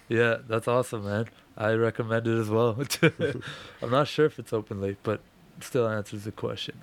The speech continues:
Speaker 1: Um, last and final, uh, lightning round question before I let you go.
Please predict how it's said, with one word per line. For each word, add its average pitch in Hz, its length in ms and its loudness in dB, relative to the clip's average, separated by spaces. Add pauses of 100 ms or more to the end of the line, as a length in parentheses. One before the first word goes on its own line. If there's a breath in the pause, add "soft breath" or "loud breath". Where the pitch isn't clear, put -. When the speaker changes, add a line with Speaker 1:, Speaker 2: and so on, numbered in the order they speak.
Speaker 1:
Um, 120 420 4 (400 loud breath)
last 135 460 4
and 135 140 -6
final, 135 720 2
uh, 120 200 2
lightning 127 420 0
round 120 300 2
question 123 380 0
before 127 280 2
I 120 40 4
let 120 280 2
you 120 80 -4
go. 120 440 4